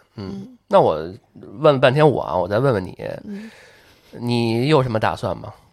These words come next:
Speaker 1: 这就是刚刚接，刚刚你说的那个状态啊，就是又打了一次工，然后发现这个都不对，然后呢，又想开始做点自己的事儿。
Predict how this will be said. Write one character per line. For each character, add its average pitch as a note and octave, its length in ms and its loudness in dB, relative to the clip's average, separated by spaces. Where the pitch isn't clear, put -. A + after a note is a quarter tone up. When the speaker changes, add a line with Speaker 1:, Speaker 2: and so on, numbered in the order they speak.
Speaker 1:
这 A#2+ 280 -4
就 C3 140 -2
是 A2+ 180 -6
刚 C3+ 220 6
刚 D3 180 4
接， D3 380 2
刚 C#3+ 200 2
刚 C#3+ 200 4
你 - 100 -8
说 A#2 220 0
的 A2+ 80 2
那 A2 120 0
个 G#2 200 -2
状 G#2 260 0
态 F#2+ 140 -6
啊， A#1+ 280 -4
就 G#2+ 140 -10
是 G2+ 160 -8
又 A2 300 -2
打 E2+ 260 -4
了 - 80 -6
一 - 80 -8
次 G2 140 -8
工， F2+ 280 -4
然 A#2 140 -6
后 G2 80 -4
发 G#2 180 -2
现 G2 320 -4
这 G2+ 200 -4
个 G2 240 -4
都 A#2 100 -2
不 A2+ 120 -2
对， A#2 200 4
然 G2 200 0
后 G#2 160 -2
呢， G2+ 220 -2
又 A2 160 -4
想 G#2 360 -6
开 G#2 180 -8
始 - 520 -14
做 G#2 120 -4
点 G2+ 220 -4
自 F#2+ 160 -10
己 - 120 -18
的 - 120 -12
事 - 100 -14
儿。 - 140 -12